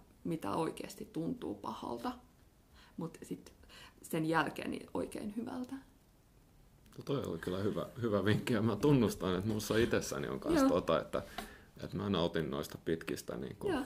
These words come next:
Speaker 2: fiilistelylenkeistä, mut sitten vähän, vähän ehkä heikosti tulee, on tullut tehty just noita,
Speaker 1: Joo.
Speaker 2: noita kovia. Tai vähän
Speaker 1: Joo.
Speaker 2: ehkä arastelee sit sen tekemistä, koska se ei ole niin miellyttävää.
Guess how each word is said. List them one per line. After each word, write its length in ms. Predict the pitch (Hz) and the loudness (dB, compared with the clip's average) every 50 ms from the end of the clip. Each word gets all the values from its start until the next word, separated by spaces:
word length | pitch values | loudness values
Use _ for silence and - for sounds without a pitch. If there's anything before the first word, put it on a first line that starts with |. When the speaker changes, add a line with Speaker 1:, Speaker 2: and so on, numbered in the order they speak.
| - - | -4 -2
Speaker 2:
fiilistelylenkeistä, 1080 | - 107 - - 101 - - - 90 87 87 85 73 78 92 - - 85 - - - - 65 | 0 0 0 0 -2 -4 -6 -6 -4 -4 -4 -4 -4 -6 -6 -4 -4 -6 -6 -6 -8 -10 -10
mut 220 | 65 - - - | -10 -12 -14 -14
sitten 420 | - - - - - - 65 - - | -12 -12 -12 -12 -10 -12 -12 -10 -10
vähän, 260 | - 110 110 107 98 - - - - - - - - - - - - - - - | -10 -10 -10 -10 -10 -12 -16 -20 -20 -20 -20 -20 -20 -20 -20 -20 -20 -20 -12 -6
vähän 220 | - 98 98 95 90 | -4 -2 -2 0 -2
ehkä 300 | 87 - - 82 87 - - - | -2 -2 -2 -4 -4 -4 -4 -2
heikosti 420 | 107 98 87 - 80 82 - 90 90 | 0 0 0 0 -2 -4 -2 -4 -4
tulee, 380 | - - 78 76 85 85 - - - - - - - | -4 -4 -2 -2 -2 -2 -4 -6 -10 -18 -20 -14 -10
on 140 | - 95 101 | -10 -8 -6
tullut 340 | 101 - 90 87 87 - - | -4 -2 -2 -2 -4 -6 -6
tehty 300 | - - - - - - | -8 -8 -8 -8 -8 -8
just 240 | 62 62 65 - - | -8 -8 -10 -12 -14
noita, 280 | - - - - - - - - - - - - - - 269 | -14 -14 -12 -12 -12 -12 -12 -14 -20 -20 -20 -20 -14 -10 -8
Speaker 1:
Joo. 160 | 247 - 233 - - - | -8 -8 -8 -10 -10 -8
Speaker 2:
noita 220 | - - - - | -8 -8 -8 -8
kovia. 400 | - - 65 - - - 53 53 - - - - - - - - - - - - - - - - - - - | -6 -6 -6 -6 -6 -8 -8 -10 -12 -16 -20 -20 -20 -20 -20 -20 -20 -20 -20 -20 -20 -20 -20 -20 -12 -6 -2
Tai 100 | - 95 | 2 4
vähän 160 | 104 113 120 123 | 6 6 6 4
Speaker 1:
Joo. 20 | 123 | 4
Speaker 2:
ehkä 220 | 120 - 123 117 | 2 4 4 6
arastelee 480 | 113 110 101 95 - - 80 78 85 82 | 6 6 6 4 2 0 0 2 0 0
sit 240 | - - - - | -2 -4 -10 -8
sen 220 | - - 92 82 80 | -6 -4 -4 -2 -2
tekemistä, 540 | 80 87 87 - 67 65 65 - - - - | -4 -4 -6 -6 -6 -6 -8 -8 -8 -10 -10
koska 400 | - - - - - - - - | -8 -8 -8 -8 -6 -6 -6 -6
se 120 | - - | -4 -4
ei 80 | - - | -4 -4
ole 60 | 65 - | -4 -4
niin 240 | - - - - - - - - - - - - | -4 -6 -6 -8 -10 -14 -20 -20 -20 -20 -14 -8
miellyttävää. 580 | - - - - - - - - 50 - - | -6 -6 -6 -6 -8 -10 -10 -10 -8 -8 -10